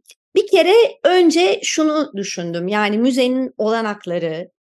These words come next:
ki bunun içine bütçe, sahne, mekan, e, her şeyi dahil ederek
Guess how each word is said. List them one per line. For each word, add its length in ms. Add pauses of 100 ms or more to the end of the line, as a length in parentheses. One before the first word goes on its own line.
(180)
ki 120
bunun 240
içine 440
bütçe, 400
sahne, 480
mekan, 680
e, 640
her 260
şeyi 520
dahil 400
ederek 480